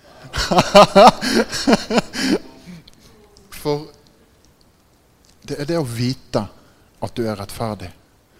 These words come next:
Rettferdighet, det er fundamentet som hele kongeriket er bygd på. Når du skjønner hvem du er, derfor er det med identitet så viktig. Når du forstår hvem du er, så vil du også skjønne hvem han er.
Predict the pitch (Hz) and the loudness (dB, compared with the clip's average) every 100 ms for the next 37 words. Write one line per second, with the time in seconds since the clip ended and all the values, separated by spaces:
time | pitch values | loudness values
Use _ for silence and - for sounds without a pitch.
0 | _ _ _ - - 170 160 113 107 - | _ _ _ -8 -2 -2 -2 -4 -6 -10
1 | - - - - - 113 - 110 107 113 | -20 -20 -20 -16 -10 -10 -6 -4 -4 -8
2 | 110 - 101 101 104 - 101 101 104 98 | -12 -16 -18 -16 -16 -18 -18 -18 -18 -16
3 | 101 107 - - - _ _ _ _ _ | -16 -16 -18 -20 -20 _ _ _ _ _
4 | _ _ _ 120 120 139 - - 113 120 | _ _ _ -8 -6 -6 -6 -4 -4 -6
5 | 131 101 95 - _ _ - - 135 110 | -8 -10 -12 -20 _ _ -20 -6 -4 -4
6 | 104 107 104 98 123 - 107 101 107 110 | -6 -6 -8 -6 -6 -4 -8 -8 -6 -4
7 | 104 101 104 113 104 - 101 - 98 110 | -6 -8 -12 -14 -16 -16 -18 -20 -20 -20
8 | _ _ _ _ _ _ _ _ _ _ | _ _ _ _ _ _ _ _ _ _
9 | _ _ 123 131 135 135 120 - - 151 | _ _ -8 -6 -4 -6 -6 -8 -6 -6
10 | 113 - 113 101 101 98 104 _ _ _ | -6 -10 -12 -10 -12 -14 -18 _ _ _
11 | _ _ _ _ - - - - 117 110 | _ _ _ _ -20 -20 -16 -8 -6 -2
12 | 107 101 101 98 107 104 98 101 95 | -4 -4 -14 -14 -16 -16 -18 -20 -20